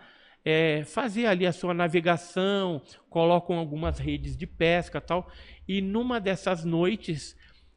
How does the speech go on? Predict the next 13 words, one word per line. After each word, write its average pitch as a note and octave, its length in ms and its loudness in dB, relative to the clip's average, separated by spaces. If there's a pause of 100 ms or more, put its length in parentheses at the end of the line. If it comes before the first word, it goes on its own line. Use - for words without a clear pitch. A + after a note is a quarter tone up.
eles E3 340 2
viram F3 600 -2
um F3 180 0
objeto E3 880 -2
em E3+ 100 -2
forma D3 380 0
de D3+ 160 -4
disco D3+ 500 -4
luminoso E3+ 800 2 (320)
com F3 140 0
uma F3+ 320 0
cupa-, F#3+ 560 -4
cúpula F3 720 -4